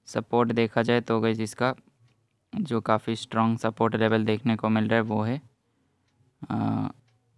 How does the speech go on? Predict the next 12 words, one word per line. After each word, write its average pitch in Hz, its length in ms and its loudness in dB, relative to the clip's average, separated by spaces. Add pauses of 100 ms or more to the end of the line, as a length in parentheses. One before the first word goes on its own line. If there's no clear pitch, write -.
थ्री 117 200 0
थाउजेंड 113 420 2
सेवन 110 260 4
हंड्रेड 110 340 2 (2000)
सेवेंटी 110 480 0
टू 110 220 0
पॉइंट 110 340 2
सेवेंटी 107 420 0
फ़ाइव 107 340 0
पे 110 100 -2
है 107 160 -2
इसका 120 260 -2